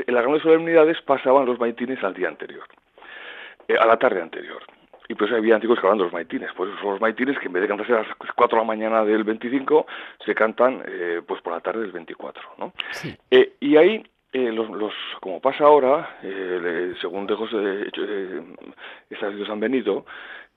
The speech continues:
Speaker 1: eh, las maitines consisten en combinaciones de salmos con antífonas y luego lecturas y responsorios.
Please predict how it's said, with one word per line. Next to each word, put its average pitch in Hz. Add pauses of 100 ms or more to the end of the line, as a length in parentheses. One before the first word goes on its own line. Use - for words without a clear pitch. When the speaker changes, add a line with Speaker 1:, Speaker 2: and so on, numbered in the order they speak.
(220)
Speaker 1:
eh, 95
las 95
maitines 110
consisten 113
en 90
combinaciones 90
de 92 (100)
salmos 113
con 120
antífonas 165 (160)
y 160
luego 180
lecturas 151 (220)
y 170
responsorios. 127